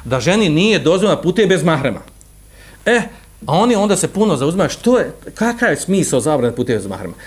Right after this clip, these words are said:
Radi, kaže, sigurnosti. To je tačno. Da bi bila sigurna. Ako putuje bez mahrema, nije sigurna. Ako putuje s mahremom, onda je sigurna. Mahrem misli se muško, da neko putuje od rodbine. E,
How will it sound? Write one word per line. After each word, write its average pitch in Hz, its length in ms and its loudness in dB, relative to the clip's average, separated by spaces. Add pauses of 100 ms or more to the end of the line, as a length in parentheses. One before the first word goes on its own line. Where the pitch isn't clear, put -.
(320)
Radi, 165 300 0
kaže, 143 280 -4
sigurnosti. 104 680 -6 (600)
To - 60 -4
je - 80 -8
tačno. - 260 -8 (840)
Da 107 80 -4
bi 107 80 -6
bila 135 200 -2
sigurna. 104 280 -6
Ako 95 140 -12
putuje 156 200 0
bez 117 160 -4
mahrema, 147 280 0
nije 131 140 0
sigurna. 107 240 -6
Ako 98 80 -12
putuje 151 180 -2
s - 80 -8
mahremom, 175 440 0 (240)
onda 147 180 2
je 139 60 0
sigurna. 101 420 -4 (160)
Mahrem 139 300 -2
misli 120 200 -4
se 117 100 -8
muško, 127 300 -2
da 101 120 -6
neko 101 160 -8
putuje 113 340 -2
od 101 80 -4
rodbine. 90 300 -8 (1160)
E, 165 160 2